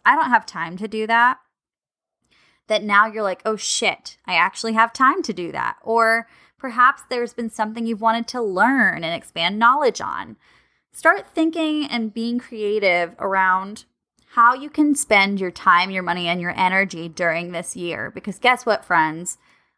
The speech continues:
We still have so much time to explore. And even if you are still working, I'm sure there's more time that you didn't realize because, you know, we're not doing social events and stuff like that.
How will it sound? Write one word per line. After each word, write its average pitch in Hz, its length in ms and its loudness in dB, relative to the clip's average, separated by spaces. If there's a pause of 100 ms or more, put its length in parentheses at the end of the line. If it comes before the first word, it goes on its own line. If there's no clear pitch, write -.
(120)
We 247 140 -6
still 262 200 2
have 240 160 4
so 226 220 -2
much 220 260 -4
time 185 560 0
to - 140 -12
explore. 196 840 -2 (300)
And 190 380 -10
even 311 240 -2
if 339 120 -10
you 254 220 0
are 214 240 4
still 190 320 -2
working, 165 600 -6
I'm 175 160 -10
sure 208 240 -14
there's 214 220 -6
more 180 160 -10
time 175 500 -10 (300)
that - 100 -14
you 185 80 -14
didn't 185 200 -12
realize 208 720 2
because, 196 680 -4 (460)
you 214 120 -6
know, 180 140 -2
we're 180 140 -8
not 233 180 0
doing 254 180 -6
social 277 360 -6
events 170 300 -4
and 165 100 -10
stuff - 220 -8
like - 180 -14
that. - 220 -2